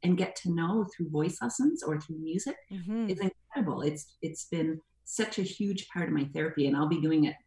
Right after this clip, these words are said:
Speaker 1: for the rest of my life. It may not
Speaker 2: I
Speaker 1: sound
Speaker 2: love
Speaker 1: as
Speaker 2: that.
Speaker 1: great when I'm ninety, but I'll still be there. <laughs>
Speaker 2: And I say it again, if it's a muscle, if you're working it healthily, you can sing, you can keep singing. It's, and it's one of those things too, is that's really important. I,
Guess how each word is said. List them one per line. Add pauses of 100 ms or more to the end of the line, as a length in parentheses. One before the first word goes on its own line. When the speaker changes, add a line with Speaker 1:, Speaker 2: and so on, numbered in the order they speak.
(460)
Speaker 1:
for
the
rest
of
my
life.
It
may
not
Speaker 2:
I
Speaker 1:
sound
Speaker 2:
love
Speaker 1:
as
Speaker 2:
that.
Speaker 1:
great
when
I'm
ninety,
but (120)
I'll
still
be
there. (140)
<laughs> (320)
Speaker 2:
And
I
say
it
again,
if
it's
a
muscle,
if
you're
working
it
healthily,
you
can
sing, (320)
you
can
keep
singing. (400)
It's, (100)
and
it's
one
of
those
things
too,
is
that's
really
important.
I,